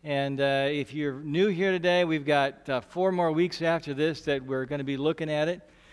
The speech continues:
And, uh, before we get into today's message, though, I wanna talk just a little bit about next Sunday. Uh, next Sunday, we're gonna look at what Jesus said about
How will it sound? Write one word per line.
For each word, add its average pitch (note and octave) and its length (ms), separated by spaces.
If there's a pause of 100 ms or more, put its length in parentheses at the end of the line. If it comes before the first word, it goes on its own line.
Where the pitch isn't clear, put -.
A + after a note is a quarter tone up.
(160)
And, D#3+ 280
uh, D#3 100
before D#3+ 300
we C4 80
get A#3+ 160
into F#3 240
today's E3+ 560
message, C#3 440
though, C#3+ 220
I D#3 80
wanna E3+ 220
talk G#3 320
just A3 220
a F#3+ 80
little A#3+ 340
bit E3+ 420 (300)
about D#3+ 500
next A#3 280
Sunday. D3 500 (480)
Uh, D#3+ 160
next G#3 300
Sunday, C4+ 220
we're A3 100
gonna G#3+ 140
look G3 180
at G3 80
what F3+ 180
Jesus G3 340
said E3+ 340
about D3+ 460